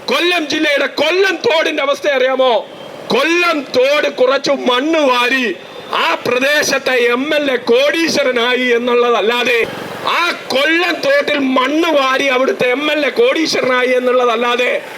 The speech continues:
കൊല്ലം തോട് കൊണ്ട് ആർക്കെങ്കിലും എന്തെങ്കിലും ഒരു പ്രയോജനം, ഒരു ചരക്ക് കപ്പൽ, ഒരു പായ്ക്കപ്പൽ അല്ലെങ്കിൽ എന്തെങ്കിലും ഒരു സംവിധാനം കൊല്ലം തോടിനുണ്ടായിട്ടുണ്ടോ? അപ്പൊ കൊല്ലത്തിന്റെ വികസന പ്രവർത്തനങ്ങളെ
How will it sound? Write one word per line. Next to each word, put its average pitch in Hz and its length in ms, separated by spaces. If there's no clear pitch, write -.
കൊല്ലം 294 400
തോട് 254 360
കൊണ്ട് 226 180
ആർക്കെങ്കിലും 233 680
എന്തെങ്കിലും 220 480
ഒരു 196 120
പ്രയോജനം, 220 440
ഒരു 196 100
ചരക്ക് 240 440
കപ്പൽ, 233 340
ഒരു 254 140
പായ്ക്കപ്പൽ 285 400
അല്ലെങ്കിൽ 262 280
എന്തെങ്കിലും 302 520
ഒരു 240 60
സംവിധാനം 254 640
കൊല്ലം 262 320
തോടിനുണ്ടായിട്ടുണ്ടോ? 240 920
അപ്പൊ - 880
കൊല്ലത്തിന്റെ 269 640
വികസന 269 600
പ്രവർത്തനങ്ങളെ 226 960